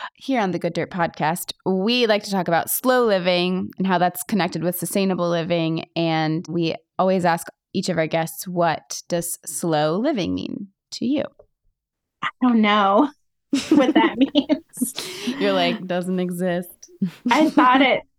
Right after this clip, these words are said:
Speaker 2: before I started farming, I thought the problem was my career path, and I switched careers, and I think it's just me.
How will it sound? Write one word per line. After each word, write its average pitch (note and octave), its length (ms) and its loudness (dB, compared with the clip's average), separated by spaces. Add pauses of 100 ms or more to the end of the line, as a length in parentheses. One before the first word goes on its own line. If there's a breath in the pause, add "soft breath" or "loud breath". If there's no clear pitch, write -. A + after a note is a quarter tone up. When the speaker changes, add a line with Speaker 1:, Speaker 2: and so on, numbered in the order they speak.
(180)
Speaker 2:
before C4 560 4
I D#4 120 6
started C4 460 2
farming, B3 440 4
I G#3 140 0
thought G3+ 280 0
the G3+ 80 -4
problem G#3 500 0
was G3+ 180 -2
my G3+ 220 -2
career G3 420 0
path, G3+ 360 2 (520)
and F#3+ 300 0
I F3 240 0
switched - 500 -2
careers, F#3+ 500 0
and F3+ 160 0
I F#3 100 0
think G#3 200 0
it's G3 140 -4
just G#3 240 -4
me. F#3+ 400 0